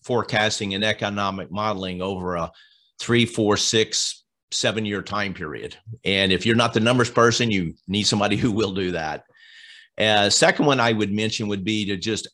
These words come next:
absolutely make sure you're working with the best vendors in the marketplace. There are a lot of vendors that will come in and tell you they're gonna do a lot of really great things for you,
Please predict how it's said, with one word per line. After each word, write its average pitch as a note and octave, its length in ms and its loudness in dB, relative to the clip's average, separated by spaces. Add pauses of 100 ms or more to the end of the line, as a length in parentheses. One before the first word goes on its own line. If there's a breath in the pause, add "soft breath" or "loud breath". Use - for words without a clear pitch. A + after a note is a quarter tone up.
(100)
absolutely A2+ 680 -2
make G2 220 -6
sure G2+ 280 -4
you're F2+ 160 -6
working G2 360 -4
with F#2 160 -6
the F2 80 -12
best F#2 340 -2
vendors F2 380 -2
in F2 100 -2
the E2+ 80 -4
marketplace. D#2+ 960 -6
There F2+ 160 2
are F2 60 2
a D#2+ 120 0
lot A2+ 520 4
of G#2+ 100 2
vendors G2+ 760 2
that E2 160 -4
will E2+ 200 -4
come G2 260 -2
in F#2+ 220 0
and F2 120 -4
tell F#2+ 160 -2
you F#2 160 0
they're F2+ 200 -2
gonna F#2 200 -2
do F2 200 -2
a E2+ 140 -2
lot F2+ 120 2
of F2 120 0
really F2+ 220 -4
great F2 300 -4
things F#2+ 280 -6
for E2 260 -4
you, D#2+ 200 -4